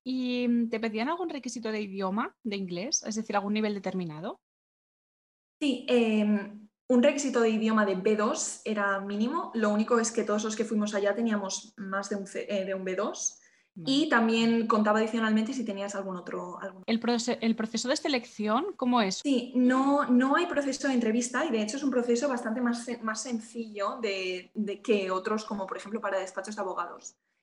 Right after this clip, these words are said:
Speaker 2: En primer lugar, la primera fase del proceso consiste en que tu universidad te tiene que seleccionar como candidato para la plaza concreta a la que tú has aplicado. Es decir, tú puedes aplicar a prácticamente todos los consulados o embajadas del mundo.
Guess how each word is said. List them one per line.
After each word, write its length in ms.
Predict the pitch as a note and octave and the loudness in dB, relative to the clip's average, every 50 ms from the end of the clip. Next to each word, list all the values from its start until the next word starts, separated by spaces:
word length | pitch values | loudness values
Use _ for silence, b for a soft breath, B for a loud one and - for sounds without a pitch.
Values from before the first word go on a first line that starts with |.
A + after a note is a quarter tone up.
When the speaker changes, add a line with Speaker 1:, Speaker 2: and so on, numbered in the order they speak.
| _ _ _ - | _ _ _ 4
Speaker 2:
En 100 | A#3+ A#3 | 4 4
primer 280 | - A3 A3 A3+ A3+ | 6 4 2 2 2
lugar, 340 | B3+ C#4 C#4+ C#4+ C#4 D4 - | 0 0 4 4 4 4 4
la 120 | B3+ A3+ A3 | 2 0 0
primera 300 | G#3 G3+ G#3 G3+ A#3+ B3 | -2 -2 -2 0 0 0
fase 240 | - B3+ A#3+ B3+ | -2 -2 -2 0
del 100 | A#3 G#3+ | 0 0
proceso 680 | G#3+ G#3+ G#3 G#3 - B3 A#3+ A#3+ - - A3 A#3 C#4 - | 2 0 -2 2 4 4 4 4 4 2 0 0 0 0
consiste 420 | A3+ G#3+ G#3+ - A3+ G#3+ - - | 0 0 0 -2 -2 -4 -2 0
en 140 | B3 A#3 A3+ | 0 2 2
que 100 | G#3+ G#3 | 0 -2
tu 160 | G#3+ - A3+ | 0 2 2
universidad 640 | G#3+ G3+ G3 F#3+ F#3 F#3 - - G#3+ G3+ A3 B3+ D4+ D4 - - | 2 2 2 0 -2 -2 -4 -6 -4 0 0 0 0 0 -4 0
te 100 | _ A#3 | _ 0
tiene 280 | A3 A3 A3+ A3 G3+ - | 2 2 0 0 -2 -2
que 80 | - G3+ | -4 -6
seleccionar 560 | - G#3+ F#3 F#3 - A3 G#3 G3+ G3+ G3 - | -4 -4 -4 -4 -4 -4 -2 -2 -2 -2 -4
como 180 | - G3+ F#3+ | -6 -6 -6
candidato 720 | F#3+ G3 F#3+ F#3 F#3 F#3+ G3+ G#3 G#3+ G#3+ D4+ D#4 - - - | -4 -4 -6 -4 -6 -4 -2 -2 -2 0 -2 -2 -2 0 -2
para 220 | A3 G#3 G3+ G3 | 0 0 0 0
la 160 | G3 G3+ G3+ | -2 -4 -2
plaza 320 | - G#3+ G#3+ G#3 - F3+ - | -2 -2 -2 -2 -2 -6 -6
concreta 420 | G3 F#3+ F#3+ - G#3+ G#3+ - C#4+ | -8 -12 -10 -8 -8 -4 -2 -2
a 160 | D4 - - | -2 -2 -2
la 140 | G#3+ G3+ F#3 | -4 -4 -6
que 80 | - F#3+ | -8 -12
tú 80 | - | -12
has 100 | F#3+ - | -12 -12
aplicado. 540 | - - - F#3 - E3 E3 - - - _ _ _ _ _ _ _ _ | -12 -12 -14 -10 -8 -6 -6 -6 -8 -12 _ _ _ _ _ _ _ _
Es 120 | - B3 A#3+ | 0 4 6
decir, 400 | A#3+ A#3 - G#3 G3 - - - | 6 4 4 0 -4 -4 -8 -6
tú 140 | - C4+ - | -6 -4 -2
puedes 260 | - D#4+ D#4 D4+ D#4 | 0 0 0 0 -2
aplicar 380 | C#4+ A3 B3+ A#3+ A#3 G3+ F#3+ F#3 | -4 -2 -2 0 0 2 2 2
a 200 | F#3 F3+ F3 - - - _ _ _ | 2 0 0 -6 -14 -20 _ _ _
prácticamente 640 | - A#3 A3+ A3 - A#3+ B3+ A#3+ G#3+ G3+ G#3 G#3 | -2 -2 -2 -2 -4 -2 -2 -2 -2 0 -2 -2
todos 200 | G3+ A3 G#3+ G#3+ | -2 -2 -2 -2
los 140 | G#3+ F#3+ - | -4 -6 -6
consulados 600 | - G3+ F#3+ - - F#3+ F#3+ F#3 F3+ F3+ F#3 - - | -6 -8 -8 -4 -4 -2 -2 -2 -2 -4 -8 -8 -6
o 120 | G3 F#3+ | -4 -4
embajadas 640 | F#3+ F#3+ F#3+ F#3 F#3+ - - G#3 G#3 A3+ C4 C#4+ C#4+ | -4 -2 -2 -2 -4 -2 -2 0 0 2 0 0 0
del 180 | - G3+ F#3+ F3 | -2 -2 -2 -2
mundo. 360 | F#3+ F#3+ E3 - - - | -6 -8 -10 -10 -12 -14